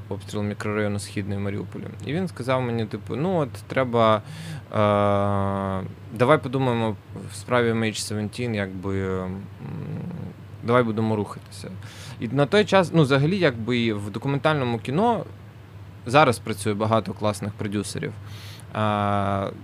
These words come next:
роки назад, там, п'ять років тому, шість років тому, ну, дуже мало людей працювали з документальним кіно, тому що воно не приносить стільки грошей,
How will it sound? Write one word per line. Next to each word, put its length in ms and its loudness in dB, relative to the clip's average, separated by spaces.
роки 380 4
назад, 500 2
там, 200 0
п'ять 380 0
років 380 -2
тому, 400 -2
шість 280 -4
років 320 -6
тому, 360 0
ну, 120 2
дуже 280 4
мало 280 6
людей 340 2
працювали 540 0
з 40 -4
документальним 680 0
кіно, 260 -6
тому 220 -2
що 180 -2
воно 420 2
не 120 0
приносить 480 -4
стільки 340 -6
грошей, 600 0